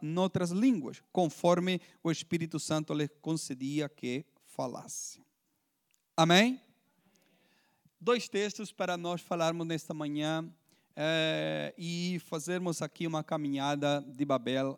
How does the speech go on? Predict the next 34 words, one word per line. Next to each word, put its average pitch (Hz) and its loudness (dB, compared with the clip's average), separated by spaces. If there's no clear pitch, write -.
ao 135 0
cenáculo. 139 -2
Babel 147 2
é - 2
o 214 -2
texto 202 2
que 190 -2
nós 175 0
lemos 170 -2
aqui 165 -4
no 165 -2
livro 143 -2
de 127 -8
Gênesis, 135 -2
no 135 -4
capítulo 127 -4
de 123 -4
número 139 2
onze, 170 2
e 196 0
o 233 4
cenáculo 214 2
é 185 0
onde 185 0
que 175 0
os 175 -2
apóstolos 156 -2
e 156 0
os 151 -2
discípulos 147 -2
estavam 139 -4
reunidos 156 0
naquele 170 2
então, 156 2